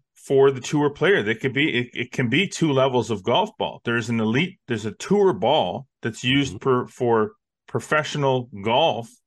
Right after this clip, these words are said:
Speaker 1: and there's a ball that is for everybody else. Or
Speaker 2: So
Speaker 1: a
Speaker 2: you're basically talking about bif-, bifurcation. So, uh,
Speaker 1: Absolutely. I, I don't, I don't
Speaker 2: Yeah.
Speaker 1: see any reason why now. I get what you're
Speaker 2: <laughs>
Speaker 1: saying.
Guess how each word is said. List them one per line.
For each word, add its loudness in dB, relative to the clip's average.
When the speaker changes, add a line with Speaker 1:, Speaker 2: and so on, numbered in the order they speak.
Speaker 1:
and 2
there's 4
a 2
ball 2
that 0
is -2
for -2
everybody 0
else. -4
Or 2
Speaker 2:
So 4
Speaker 1:
a 4
Speaker 2:
you're 4
basically 2
talking 0
about 0
bif-, -16
bifurcation. -4
So, 0
uh, 4
Speaker 1:
Absolutely. 2
I, 4
I 4
don't, 4
I 2
don't 2
Speaker 2:
Yeah. 0
Speaker 1:
see 4
any 4
reason 2
why 4
now. 2
I 2
get 2
what 4
you're 2
Speaker 2:
<laughs> 0
Speaker 1:
saying. 2